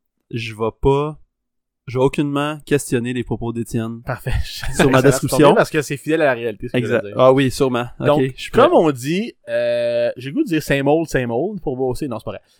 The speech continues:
Speaker 2: Euh, non, Vincent, pour vrai, euh, non, c'est pas vrai parce que, euh, avant, mettons, à l'automne passé, ça paraissait pas au micro parce qu'on le gardait quand même secret, là. Mais disons que Beaucé, euh, il était assez actif, là,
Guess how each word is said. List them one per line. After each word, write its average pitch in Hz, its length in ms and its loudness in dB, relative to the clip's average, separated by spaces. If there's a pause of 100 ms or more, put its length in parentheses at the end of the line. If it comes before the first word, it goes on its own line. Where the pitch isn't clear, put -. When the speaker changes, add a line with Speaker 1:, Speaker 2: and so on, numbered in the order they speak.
(220)
Speaker 2:
Euh, 120 300 -4
non, 147 160 -2
Vincent, 160 380 -4
pour 143 140 -4
vrai, 123 300 -4
euh, 101 600 -4
non, 123 220 -10
c'est - 100 -20
pas 110 60 -8
vrai 185 160 -8
parce - 180 -8
que, 139 120 -12
euh, 147 140 -6 (360)
avant, 113 440 -6 (840)
mettons, 131 460 -4
à 113 100 -2
l'automne 117 500 -4
passé, 123 320 -2
ça 156 140 -2
paraissait 202 380 0
pas 359 100 10
au 330 60 10
micro 185 280 4
parce 127 200 2
qu'on 123 100 -4
le 117 60 -8
gardait 113 300 -4
quand 123 100 -6
même 143 100 -6
secret, 123 400 -6
là. 240 80 -8 (680)
Mais 202 420 0
disons 180 440 -2
que 208 80 -6
Beaucé, 202 1300 -2
euh, 147 680 -6
il 143 80 -14
était 180 200 -12
assez 196 240 -6
actif, - 520 -2
là, 117 160 -6